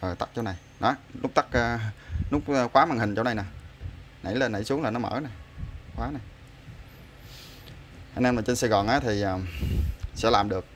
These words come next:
em bảo đảm một trăm phần trăm sẽ làm được. Hàng new ổn quá. Dưới đây có email đàng hoàng này.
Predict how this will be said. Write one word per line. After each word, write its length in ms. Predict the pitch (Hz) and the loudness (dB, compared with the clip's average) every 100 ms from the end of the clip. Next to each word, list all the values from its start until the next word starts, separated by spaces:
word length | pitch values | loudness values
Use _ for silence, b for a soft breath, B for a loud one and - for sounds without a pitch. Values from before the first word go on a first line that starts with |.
| - | -6
em 160 | 117 110 | -2 0
bảo 120 | 107 | 0
đảm 140 | 107 | 0
một 60 | 117 | -2
trăm 100 | 113 | -2
phần 80 | 110 | 0
trăm 140 | 113 | -2
sẽ 120 | 110 104 | -2 -2
làm 180 | 92 | -2
được. 160 | 90 82 - - - - - - - - - - - | -4 -8 -14 -20 -20 -20 -20 -18 -18 -18 -18 -14 -10
Hàng 140 | 87 90 | -4 0
new 180 | 107 92 | 0 0
ổn 200 | 95 131 | -2 -2
quá. 100 | 139 - - - - - | -6 -12 -16 -16 -12 -2
Dưới 80 | 123 | 0
đây 100 | 110 | 2
có 120 | 127 | 2
email 300 | 117 113 107 | 2 0 0
đàng 140 | 95 | -2
hoàng 200 | 92 90 | -2 -4
này. 100 | 87 | -6